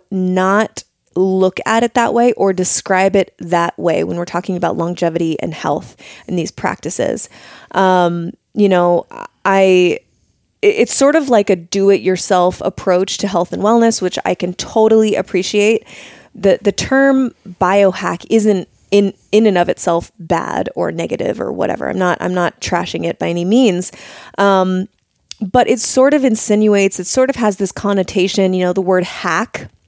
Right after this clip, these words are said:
It, it literally means to, like, outsmart or to break through,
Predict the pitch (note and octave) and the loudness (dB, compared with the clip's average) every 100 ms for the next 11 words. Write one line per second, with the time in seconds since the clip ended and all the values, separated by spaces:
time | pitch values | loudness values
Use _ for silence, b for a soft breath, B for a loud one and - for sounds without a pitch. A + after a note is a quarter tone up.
0 | _ _ _ _ _ _ B B B B | _ _ _ _ _ _ B B B B
1 | B - A3+ - - A3 A3+ A#3 B3 A3+ | B 2 4 4 4 4 6 6 6 6
2 | G3 F#3+ G3 G3 - F3+ F3+ - F#3+ - | 4 4 2 0 -4 -4 -4 -2 -4 -2
3 | - - F3 - - - - - F#3+ G#3+ | -2 -2 -2 -4 -6 -12 -10 -4 -2 -2
4 | F3 F#3 F3+ - F#3 E3+ - | 0 0 0 -4 -2 -2 -2